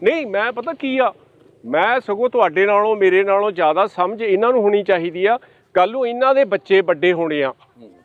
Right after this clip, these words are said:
ਇਹਨਾਂ ਨੇ ਉਰੇ ਰਹਿਣਾ ਪੰਜਾਬ ਦੇ ਵਿੱਚ, ਇਹਨਾਂ ਨੂੰ ਕਿਹੜੀਆਂ ਪ੍ਰੋਬਲਮਸ ਨੇ ਜਿਹੜੀਆਂ ਆਉਣ ਵਾਲੇ ਸਮੇਂ ਦੇ ਵਿੱਚ ਐਡਰੈਸ ਕਰਨ ਦੀ ਲੋੜ ਹੈ। ਅਸੀਂ ਧਰਮ 'ਚ ਵੱਟੇ ਫਿਰਦੇ ਹਾਂ, ਜਾਤ ਪਾਤਾਂ 'ਚ ਵੱਟੇ ਫਿਰਦੇ ਹਾਂ, ਇਹਨਾਂ ਨੂੰ ਕੁਛ ਨਹੀਂ ਚੀਜ਼ ਇਹ ਚਾਹੀਦੀ।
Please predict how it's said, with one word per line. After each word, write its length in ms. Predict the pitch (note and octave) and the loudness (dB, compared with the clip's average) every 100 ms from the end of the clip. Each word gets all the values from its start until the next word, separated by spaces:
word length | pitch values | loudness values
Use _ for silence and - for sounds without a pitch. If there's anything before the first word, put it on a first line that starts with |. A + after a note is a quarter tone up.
| _ _ _ _ - | _ _ _ _ -8
ਇਹਨਾਂ 280 | A3 B3+ C#4 | -2 0 0
ਨੇ 100 | C4 | -2
ਉਰੇ 200 | G#3 G#3 | -6 -6
ਰਹਿਣਾ 240 | D#3 D3 | -6 -8
ਪੰਜਾਬ 440 | F#3 D#3 C3+ A#2+ A2+ | -10 -10 -10 -10 -10
ਦੇ 120 | C3+ | -14
ਵਿੱਚ, 460 | A#2+ B2+ - C#3+ F#3 _ _ E3+ | -12 -14 -12 -10 -10 _ _ -8
ਇਹਨਾਂ 280 | F#3 G#3+ | -4 -4
ਨੂੰ 320 | A3 F#3+ G3 G#3 - | -4 -2 -2 -4 -2
ਕਿਹੜੀਆਂ 380 | F#3+ A#3+ B3 | -2 0 -4
ਪ੍ਰੋਬਲਮਸ 760 | A#3 D#3+ C3+ C3 D#3 F3+ F#3 D#3+ | -2 -2 0 0 -2 -4 -4 -6
ਨੇ 200 | E3+ E3+ | -4 -4
ਜਿਹੜੀਆਂ 340 | D3 D3+ F3+ | -4 -2 -2
ਆਉਣ 360 | F#3 C#3+ C#3 D#3 | -2 -2 0 2
ਵਾਲੇ 200 | D#3 D#3 | 0 -2
ਸਮੇਂ 320 | D3 C3 C#3 | -4 -2 -2
ਦੇ 140 | C#3+ | -2
ਵਿੱਚ 340 | C3 C3+ C#3+ E3+ - - - - D#3+ | -4 -4 -4 -8 -10 -20 -20 -6 -2
ਐਡਰੈਸ 380 | C#3+ D3+ C#3+ | 0 0 0
ਕਰਨ 300 | - D3 C#3 | -4 -4 -4
ਦੀ 120 | C3+ D3 | -8 -8
ਲੋੜ 300 | B2+ A2+ G#2+ | -6 -6 -8
ਹੈ। 100 | F#2 - D#3 D3 F#3 | -12 -16 -6 0 0
ਅਸੀਂ 340 | A3 A#3 A#3+ - - - - - | 0 -6 -6 -14 -20 -20 -8 -2
ਧਰਮ 260 | G3+ E3+ | 0 0
'ਚ 100 | E3 | -4
ਵੱਟੇ 320 | E3+ E3+ F3 D#3 | -4 -4 -4 -6
ਫਿਰਦੇ 400 | E3+ D3+ D#3+ D#3+ | -8 -6 -6 -6
ਹਾਂ, 160 | D3+ - _ - | -8 -14 _ -6
ਜਾਤ 340 | F3 E3 D#3+ | -2 0 -2
ਪਾਤਾਂ 340 | E3+ F3+ F#3 F3 | -4 -6 -6 -8
'ਚ 80 | F3+ | -6
ਵੱਟੇ 300 | E3 F3 E3+ | -8 -6 -8
ਫਿਰਦੇ 380 | D#3 C3+ D3+ | -8 -8 -6
ਹਾਂ, 120 | D3 D3+ _ _ - | -6 -10 _ _ -4
ਇਹਨਾਂ 220 | G3+ B3+ | 0 0
ਨੂੰ 100 | C4 | -2
ਕੁਛ 300 | - D4 C4+ | -2 -4 -4
ਨਹੀਂ 200 | D4 A#3 | -6 -6
ਚੀਜ਼ 300 | - F#3 E3 | -8 -10 -10
ਇਹ 200 | D#3 D#3+ | -8 -8
ਚਾਹੀਦੀ। 560 | D#3 D3+ C#3+ C#3 F#3+ | -6 -6 -6 -8 -10